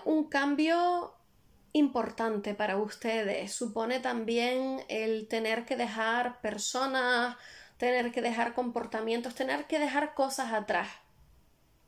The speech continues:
¿vale? Aquí sí que es cierto que hay que hacer un pequeño sacrificio, pero realmente la energía está súper favorable para que lo hagas.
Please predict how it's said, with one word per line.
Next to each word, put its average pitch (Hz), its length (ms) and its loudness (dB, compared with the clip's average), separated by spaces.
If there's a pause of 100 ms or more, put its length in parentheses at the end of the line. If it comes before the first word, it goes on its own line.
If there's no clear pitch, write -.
¿vale? 202 380 0 (460)
Aquí 233 480 -2
sí 240 220 -6
que 269 80 0
es 254 120 0
cierto 240 440 -2
que 233 120 0
hay 233 120 2
que 240 80 0
hacer 233 260 -2
un 262 120 0
pequeño 226 380 0
sacrificio, 220 840 -4 (540)
pero 233 800 4 (120)
realmente 247 560 2
la 269 100 2
energía 247 420 0
está 254 220 -2
súper 240 580 0
favorable 226 760 2
para 233 260 0
que 214 100 -2
lo 208 160 2
hagas. 214 360 -2